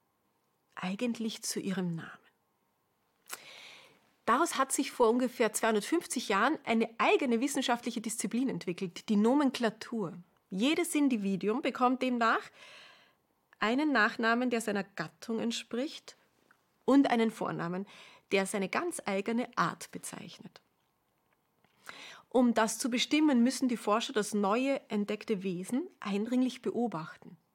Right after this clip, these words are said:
Seinen Körperbau, seine Ernährungsweise, seine Fortbewegungsart, seine Fortpflanzung. Und dann, wenn klar ist, mit wem man es zu tun hat,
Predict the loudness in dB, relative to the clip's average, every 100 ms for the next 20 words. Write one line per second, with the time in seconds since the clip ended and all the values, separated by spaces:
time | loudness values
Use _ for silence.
0 | _ -8 -4 -4 -6 -8 -10 -8 -12 -10
1 | -10 -10 -8 -6 -8 -8 -8 -6 -4 -4
2 | -4 -6 -8 -8 -8 -8 -10 -12 _ -20
3 | -20 -16 -6 -6 -6 -8 -8 -8 -8 -4
4 | -2 -2 -2 -6 -8 -12 -14 -10 -12 -12
5 | -14 -12 -10 -6 -6 -8 -8 -8 -8 -8
6 | -12 -12 -20 -20 _ _ -6 -4 -4 -6
7 | -6 -4 -6 -6 _ _ _ _ _ _
8 | _ _ _ _ _ _ -4 -4 -2 2
9 | 2 2 0 -2 0 0 0 -4 -8 -10
10 | -4 -2 0 -2